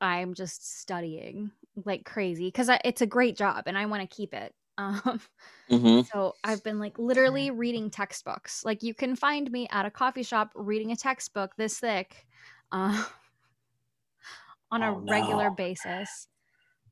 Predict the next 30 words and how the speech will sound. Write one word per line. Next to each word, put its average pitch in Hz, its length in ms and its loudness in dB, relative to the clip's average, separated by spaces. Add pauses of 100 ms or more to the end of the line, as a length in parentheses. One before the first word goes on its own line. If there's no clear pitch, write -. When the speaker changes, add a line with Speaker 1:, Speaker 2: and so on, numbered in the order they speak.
Speaker 1:
so - 180 -8
that 190 120 0
I 185 80 0
can, 185 400 -6
like, 175 280 -6 (540)
get 208 160 -2
up 190 120 -2
to 214 100 -4
speed. 196 340 -2
And 208 120 0
then 208 100 0
I'm 214 140 2
taking 226 280 -4
a 208 60 -6
coding 214 460 -4
class 175 560 -4
online. 180 680 -6
So 190 260 -8
that's 220 200 0
what 240 80 -2
I - 40 0
was 208 120 -4
just 208 320 0
doing 196 240 -4
right 185 180 -4
before 175 280 -8
this, 170 280 -10
is 170 180 -12
just - 240 -18 (140)
coding, 185 460 -8